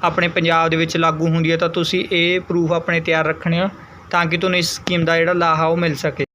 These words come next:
ਹਾਂਜੀ, ਇਸ ਦੇ ਨਾਲ ਤੁਹਾਨੂੰ ਇਹ ਵੀ ਦੱਸ ਦਈਏ ਕਿ ਜਿਹੜੀ ਇਹ ਸਕੀਮ ਹੈ ਫਿਲਹਾਲ ਰਾਜਸਥਾਨ, ਮਹਾਰਾਸ਼ਟਰ, ਕਰਨਾਟਕਾ, ਗੁਜਰਾਤ, ਮੱਧ ਪ੍ਰਦੇਸ਼ ਤੇ ਉੱਤਰ ਪ੍ਰਦੇਸ਼ ਦੇ ਵਿੱਚ ਜਿਹੜੀ ਲਾਗੂ ਹੋ ਚੁੱਕੀ ਹੈ, ਉੱਥੇ ਜਿਹੜੀ ਇਹ ਸਕੀਮ ਚੱਲ ਰਹੀ ਹੈ। ਜਦੋਂ ਹੀ ਪੰਜਾਬ ਦੇ ਵਿੱਚ ਇਹ ਸਕੀਮ ਆਉਂਦੀ ਹੈ ਤਾਂ ਸਭ ਤੋਂ ਪਹਿਲਾਂ ਅਸੀਂ ਤੁਹਾਨੂੰ ਜਾਣਕਾਰੀ ਦੇਵਾਂਗੇ।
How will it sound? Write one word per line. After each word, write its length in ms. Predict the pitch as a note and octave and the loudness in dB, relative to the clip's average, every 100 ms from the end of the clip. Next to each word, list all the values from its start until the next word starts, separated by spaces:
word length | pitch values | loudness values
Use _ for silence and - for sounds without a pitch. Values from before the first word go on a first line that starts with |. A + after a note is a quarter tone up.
| - | -4
ਹਾਂਜੀ, 180 | F#3+ G3 | -2 0
ਇਸ 120 | F#3+ | -2
ਦੇ 120 | G3+ | 0
ਨਾਲ 160 | G3 F#3 | 2 2
ਤੁਹਾਨੂੰ 240 | G3+ G3 | 0 0
ਇਹ 60 | F#3+ | 0
ਵੀ 80 | G3 | 2
ਦੱਸ 220 | F#3 E3+ | 0 0
ਦਈਏ 140 | F#3 | -4
ਕਿ 140 | F3+ F#3 | -2 -2
ਜਿਹੜੀ 240 | F#3 G#3 - | 0 -2 0
ਇਹ 140 | F3+ | 0
ਸਕੀਮ 340 | F3+ G3 F3 F3+ | 0 -2 0 0
ਹੈ 100 | F3 | 0
ਫਿਲਹਾਲ 540 | F3+ F3 E3+ D#3+ E3 | 0 2 2 2 2
ਰਾਜਸਥਾਨ, 880 | E3+ E3 C#3+ D#3+ E3 F3 E3+ E3+ F3 - - - - - | 2 0 0 -4 -2 0 2 0 -2 -6 -20 -20 -12 -2
ਮਹਾਰਾਸ਼ਟਰ, 600 | E3 E3+ C#4+ F3+ - F3+ | 2 4 4 0 0 0
ਕਰਨਾਟਕਾ, 680 | F3 D#3+ E3 D#3 D#3+ E3 E3 | 0 2 2 2 2 0 0
ਗੁਜਰਾਤ, 580 | D#3+ D3+ D3+ D3+ D3+ | 0 2 2 2 2
ਮੱਧ 440 | E3+ E3 D#3 D3 F3 | 0 2 2 0 -2
ਪ੍ਰਦੇਸ਼ 440 | F3 E3+ E3+ D#3+ | 0 0 0 0
ਤੇ 100 | F#3+ | -2
ਉੱਤਰ 340 | F#3+ E3+ - F#3+ | -2 -2 0 -2
ਪ੍ਰਦੇਸ਼ 340 | F3+ F3+ E3 | 0 0 2
ਦੇ 100 | E3 | 0
ਵਿੱਚ 200 | D#3+ E3 | 0 0
ਜਿਹੜੀ 320 | F3 F3+ F#3+ | 0 2 0
ਲਾਗੂ 440 | F3+ D#3+ D3 E3 D#3+ | 2 0 0 -2 0
ਹੋ 200 | E3 D3+ | 0 -2
ਚੁੱਕੀ 420 | E3 D#3+ E3+ F3+ | -4 -2 0 0
ਹੈ, 120 | A3+ F3+ | 0 -2
ਉੱਥੇ 260 | E3 F3+ | 0 0
ਜਿਹੜੀ 240 | D#3+ E3+ F#3+ | 0 0 0
ਇਹ 60 | |
ਸਕੀਮ 240 | F#3+ F#3 E3 | 0 -2 0
ਚੱਲ 220 | D#3+ D3+ | 2 2
ਰਹੀ 220 | D#3 E3+ | 2 2
ਹੈ। 60 | F#3 | 0
ਜਦੋਂ 280 | F3 E3+ | 0 2
ਹੀ 100 | G#3 | 0
ਪੰਜਾਬ 360 | G3 F#3 F3 E3+ | 0 0 2 2
ਦੇ 60 | E3+ | 0
ਵਿੱਚ 160 | E3+ | 0
ਇਹ 80 | F#3 | -2
ਸਕੀਮ 300 | - F3+ E3+ | 0 0 2
ਆਉਂਦੀ 200 | E3 E3 | 2 0
ਹੈ 40 | |
ਤਾਂ 140 | F3 F3+ | 0 0
ਸਭ 140 | F3 | -2
ਤੋਂ 160 | - F3+ | -2 -2
ਪਹਿਲਾਂ 240 | F3+ F3 | 0 0
ਅਸੀਂ 140 | E3+ F3 | -2 -2
ਤੁਹਾਨੂੰ 340 | F#3+ F3+ F3 - - - | 0 0 -2 -6 -16 -2
ਜਾਣਕਾਰੀ 420 | E3+ E3 D#3+ D#3+ | 0 2 2 0
ਦੇਵਾਂਗੇ। 400 | D#3+ D#3 D#3 D#3 | 2 0 0 0